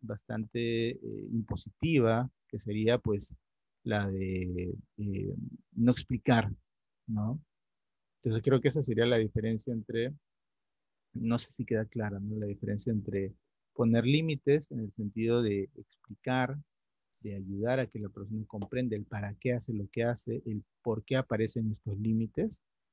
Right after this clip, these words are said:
y por otro lado, la imposición de los límites. O sea, si le digo, "No, no puedes hacer esto, ¿por qué no?",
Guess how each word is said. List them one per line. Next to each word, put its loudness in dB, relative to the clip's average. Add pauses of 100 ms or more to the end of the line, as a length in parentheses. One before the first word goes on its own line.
(240)
y -4
por -4
otro -4
lado, 0
la -4
imposición -2
de 0
los -4
límites. 0 (680)
O -20
sea, 2
si 0
le 4
digo, 4
"No, -2
no -2
puedes 2
hacer 0
esto, -2
¿por -4
qué -4
no?", -2